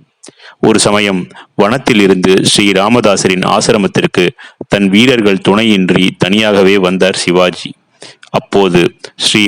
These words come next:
ஆஞ்சநேயருக்கு பூஜைகள் செய்து கொண்டிருந்தார் ராமதாசர்.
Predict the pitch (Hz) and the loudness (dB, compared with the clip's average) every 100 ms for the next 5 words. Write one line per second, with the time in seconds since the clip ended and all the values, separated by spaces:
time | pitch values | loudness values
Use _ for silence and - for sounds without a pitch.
0 | 98 98 120 120 107 92 92 98 95 - | 0 -2 -2 0 0 -2 0 0 0 0
1 | 117 120 101 92 - 104 107 95 92 87 | 2 2 2 0 -2 0 0 0 0 0
2 | 87 92 90 90 95 98 87 82 90 | 0 0 2 0 0 0 0 -2 -8